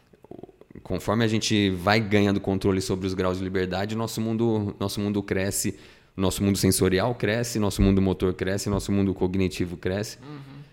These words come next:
Speaker 1: É, acho que dá pra dizer que talvez o mundo emocional também, né?
Speaker 2: Talvez, né? Talvez não, muito
Speaker 1: Muito,
Speaker 2: provavelmente,
Speaker 1: é.
Speaker 2: né? É.
Speaker 1: E, então é, é muito louco isso,
Speaker 2: É só
Speaker 1: pensar.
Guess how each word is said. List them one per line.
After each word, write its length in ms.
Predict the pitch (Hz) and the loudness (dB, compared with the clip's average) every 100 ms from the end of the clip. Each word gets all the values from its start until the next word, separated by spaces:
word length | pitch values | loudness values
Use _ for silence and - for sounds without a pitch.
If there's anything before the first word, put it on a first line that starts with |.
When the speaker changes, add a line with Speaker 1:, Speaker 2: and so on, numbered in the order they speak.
| _ _ | _ _
Speaker 1:
É, 120 | - | -10
acho 160 | - - | -8 -10
que 60 | |
dá 120 | 87 82 | -10 -6
pra 120 | 82 | -6
dizer 220 | 87 87 | -4 -6
que 100 | 101 90 101 95 | -6 -8 -10 -6
talvez 340 | 90 87 95 95 | -6 -2 -2 0
o 80 | |
mundo 300 | 101 92 92 | -2 -2 0
emocional 560 | 90 87 - 85 85 82 | 0 -2 -4 -6 -4 -6
também, 320 | 82 85 82 | -6 -4 -4
né? 80 | 80 - - | -6 -10 -18
Speaker 2:
Talvez, 540 | 156 147 151 160 - - - _ | -16 -14 -14 -14 -18 -20 -20 _
né? 140 | 147 143 - - - _ _ _ | -18 -18 -18 -14 -14 _ _ _
Talvez 440 | 156 156 160 202 | -10 -8 -6 -6
não, 260 | 156 165 147 135 | -6 -10 -10 -10
muito 300 | 160 240 196 | -8 -6 -2
Speaker 1:
Muito, 0 | |
Speaker 2:
provavelmente, 1040 | 135 214 202 202 185 185 202 185 170 - 165 | 6 8 8 6 8 6 6 2 -2 -4 -6
Speaker 1:
é. 40 | |
Speaker 2:
né? 200 | 156 160 - 170 | -8 -8 -12 -18
É. 200 | 151 147 147 | -14 -14 -12
Speaker 1:
E, 440 | 87 87 85 60 - - _ _ - | -8 -6 -6 -8 -14 -20 _ _ -18
então 320 | - 85 104 | -8 -2 0
é, 280 | 101 76 62 - - _ _ _ _ | 0 -2 -8 -18 -20 _ _ _ _
é 80 | - | 0
muito 240 | 98 104 | 0 2
louco 260 | 139 131 - | 2 2 2
isso, 120 | 92 - | 0 2
Speaker 2:
É 80 | 92 | 0
só 160 | |
Speaker 1:
pensar. 20 | - | 2